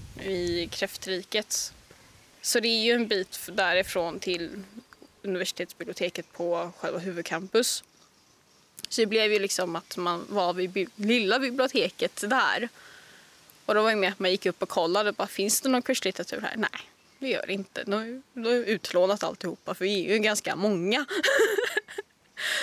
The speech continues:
Så, eh, alltihop är utlånat. Så det var liksom lite så här, okej. Och sen satt man väl där någon gång då och då och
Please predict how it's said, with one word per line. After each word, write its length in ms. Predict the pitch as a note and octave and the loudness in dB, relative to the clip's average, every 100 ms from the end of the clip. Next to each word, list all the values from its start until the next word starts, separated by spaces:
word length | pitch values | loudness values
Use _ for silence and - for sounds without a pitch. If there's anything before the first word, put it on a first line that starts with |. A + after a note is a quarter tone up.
| - - - - | -4 -6 -10 -4
Så, 440 | - - A#3+ F#3+ | 0 4 6 6
eh, 380 | F3+ F3 F3 - | 6 4 2 2
alltihop 520 | C4 C4+ C4 G3 - | 2 2 2 2 2
är 40 | F3+ | -2
utlånat. 600 | F3+ - F#3+ A3 - - | -2 0 0 0 -4 0
Så 120 | A3+ | 4
det 60 | |
var 140 | A#3 G#3+ | 4 4
liksom 240 | G3+ - | 0 -8
lite 160 | - - | -10 -6
så 80 | - | -6
här, 100 | - | -6
okej. 440 | - - C4 C#4 - _ | -4 0 0 -2 -10 _
Och 180 | C4+ B3 | -8 -8
sen 160 | - | -6
satt 300 | A#3+ E3+ - | -4 -4 -4
man 140 | D3 D#3 | -6 -2
väl 140 | F3 | 2
där 220 | F3+ F#3+ | 2 0
någon 280 | G#3+ G3+ F#3+ | 0 -2 -2
gång 280 | F#3+ G3 G3 | -4 -6 -2
då 180 | F#3+ F3+ | -2 -2
och 100 | F#3 | -2
då 140 | F#3+ | -2
och 200 | F#3 - | -4 -8